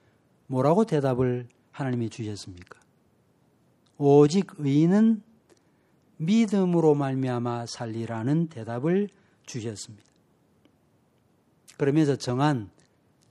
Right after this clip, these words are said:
때가 있다. 이 계시는 정한 때가 이르면 이루어지게 될 것이요. 그러면 너희가 실망하지 아니할 것이니 그 구원의 때를 기다리라고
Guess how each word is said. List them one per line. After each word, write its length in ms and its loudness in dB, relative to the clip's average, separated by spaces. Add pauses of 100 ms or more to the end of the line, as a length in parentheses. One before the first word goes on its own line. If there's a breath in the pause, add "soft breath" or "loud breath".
(220)
때가 380 2
있다. 440 -8 (1500)
이 180 2
계시는 800 2 (360 soft breath)
정한 480 4 (100)
때가 320 4
이르면 540 4
이루어지게 480 2
될 120 -4
것이요. 680 -4 (800)
그러면 380 8
너희가 240 4
실망하지 520 2
아니할 300 0
것이니 500 2 (480 soft breath)
그 180 6
구원의 340 4
때를 320 -2
기다리라고 840 0